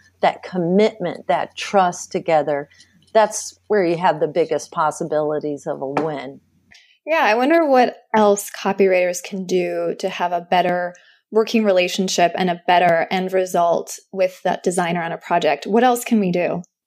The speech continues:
Speaker 1: I think that they need to allow themselves to look and see as many things as they can that are out there in the industry, you know, online, print,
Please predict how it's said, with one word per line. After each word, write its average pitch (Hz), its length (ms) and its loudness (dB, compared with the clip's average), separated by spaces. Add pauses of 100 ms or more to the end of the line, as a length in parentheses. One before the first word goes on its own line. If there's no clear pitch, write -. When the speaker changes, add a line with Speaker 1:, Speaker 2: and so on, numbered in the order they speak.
(240)
Speaker 1:
I 240 220 2
think 294 680 -6
that 285 200 0
they 220 160 2
need 214 400 0
to 196 680 0 (120)
allow 190 440 2
themselves 185 1000 -2
to 170 300 -2
look 196 540 2 (140)
and 170 300 -6
see 170 800 -2 (100)
as 165 240 -4
many 208 440 4
things 190 340 -2
as 175 180 -6
they 170 160 0
can 160 460 -4
that 160 120 0
are 147 160 -2
out 156 340 -2
there 160 200 0
in 147 80 -2
the 147 100 -4
industry, 156 720 -2 (640)
you 196 60 2
know, 160 200 2
online, 190 1080 0
print, 185 600 -2